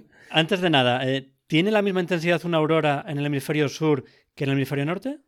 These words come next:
Speaker 1: Sí, eh, técnicamente, eh, es el mismo fenómeno. O sea, cuando hablamos de aurora boreal, aurora austral, es el
Speaker 2: Sí.
Speaker 1: mismo fenómeno.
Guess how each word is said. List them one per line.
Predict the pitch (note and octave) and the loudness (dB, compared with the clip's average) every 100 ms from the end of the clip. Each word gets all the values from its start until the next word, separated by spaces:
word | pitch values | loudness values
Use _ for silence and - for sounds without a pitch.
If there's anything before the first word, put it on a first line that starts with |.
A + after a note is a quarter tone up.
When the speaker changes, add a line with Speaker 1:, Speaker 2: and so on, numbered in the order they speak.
| _ - - _ _ | _ -20 -20 _ _
Speaker 1:
Sí, | - - E3 C#3 - | -12 -4 -2 -2 -4
eh, | C3+ B2+ B2 | -2 0 0
técnicamente, | D3 E3 D#3+ D#3+ E3+ F#3+ | -2 -2 -2 -4 -4 -2
eh, | G3+ D3 C3+ B2+ B2+ | 0 2 2 2 0
es | C3+ | 0
el | F3 | 0
mismo | F3+ F3 | 0 0
fenómeno. | D3+ C3+ D#3+ C#3 A2+ A#2 | -2 -2 -2 -2 -4 -6
O | |
sea, | A#2+ | -6
cuando | A2+ B2+ | -6 -4
hablamos | C3 D#3 D#3+ | -2 -2 0
de | D#3+ | 0
aurora | D#3+ D#3 | 2 2
boreal, | C#3+ C#3+ C#3 D3 | 0 0 0 2
aurora | D3 C#3+ C#3 | 0 0 0
austral, | C3+ - D3 D#3 F#3+ - | -2 -2 0 0 -2 -8
es | - D3+ E3+ | -8 -4 -2
el | |
Speaker 2:
Sí. | E3 | 0
Speaker 1:
mismo | E3 | -2
fenómeno. | D#3 D3 D#3+ F3+ F#3+ A#3 | -2 -4 -2 -2 -2 -2